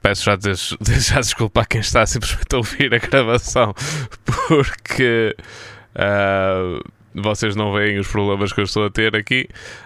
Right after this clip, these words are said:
ah, mas sim, bem-vindos ao, ao, à análise do Grande Prémio do México. O episódio de hoje é chamado de Pneus Mariachi, <laughs> ah, e vocês vão já ver porquê, porque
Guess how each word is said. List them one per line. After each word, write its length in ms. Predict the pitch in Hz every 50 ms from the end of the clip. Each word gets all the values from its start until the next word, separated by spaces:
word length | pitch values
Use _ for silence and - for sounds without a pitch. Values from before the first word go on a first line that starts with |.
| - -
ah, 300 | - - 98 95 92 90
mas 200 | 92 98 98 -
sim, 260 | - 117 113 110 - - -
bem-vindos 640 | 110 110 107 110 107 104 98 104 98 92 - - - -
ao, 480 | - 110 104 101 98 98 98 95 87 - - _ _ _ _ _ _ _ _ _ _ _ _ _ -
ao, 280 | 107 101 98 98 90 -
à 140 | - 107 104
análise 720 | 104 107 117 117 120 117 107 104 101 95 92 92 98 - -
do 300 | - - 98 101 95 95
Grande 300 | 95 107 113 110 104 98
Prémio 480 | - - 107 104 101 98 95 92 92
do 160 | 90 90 92 92
México. 580 | 98 98 98 107 - - 117 - - 107 - - - - - - - - -
O 380 | - 104 95 95 92 92 92 92
episódio 400 | 90 - 104 98 101 98 92 90
de 40 | 98
hoje 200 | 98 90 95 95
é 20 |
chamado 460 | - - 101 92 92 92 87 87 85
de 240 | 85 85 85 87 87
Pneus 520 | - - 92 101 107 107 98 90 85 -
Mariachi, 720 | - 98 98 98 95 92 92 90 90 95 - - - 131 - _ - - - - - - - - - - -
<laughs> 560 | 123 113 - - - 120 123 120 113 104 95 - -
ah, 440 | 92 92 95 92 92 92 - - - -
e 80 | 90
vocês 340 | 95 90 95 92 - 98 92
vão 160 | 90 90 90
já 140 | 90 95 87
ver 140 | 85 87 82
porquê, 360 | - - - - 98 98 101 - _
porque 640 | - - - _ - - 90 85 85 85 82 87 78